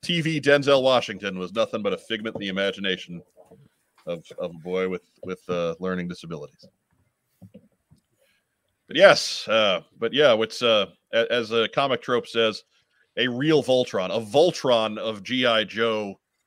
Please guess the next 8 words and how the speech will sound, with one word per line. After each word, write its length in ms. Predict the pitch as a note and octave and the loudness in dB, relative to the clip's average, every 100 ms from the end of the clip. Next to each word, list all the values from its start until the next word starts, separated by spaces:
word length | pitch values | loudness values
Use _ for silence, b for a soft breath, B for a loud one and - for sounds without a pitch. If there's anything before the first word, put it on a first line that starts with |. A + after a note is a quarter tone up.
| - A2+ | -12 -8
entertainment, 680 | A2 G2+ - G#2+ F2+ E2 _ _ | -8 -8 -6 -4 -6 -12 _ _
if 140 | F#2 F2 | -20 -16
you 120 | E2+ | -12
will. 260 | E2+ D2+ _ _ _ _ _ _ _ _ _ - | -10 -12 _ _ _ _ _ _ _ _ _ -10
Uh, 180 | F#2 F#2 | -6 -6
so 200 | - G#2+ | -6 -4
join 260 | D3+ D#3+ | 0 2
us 500 | D3+ - - - - | 2 0 -6 -10 -14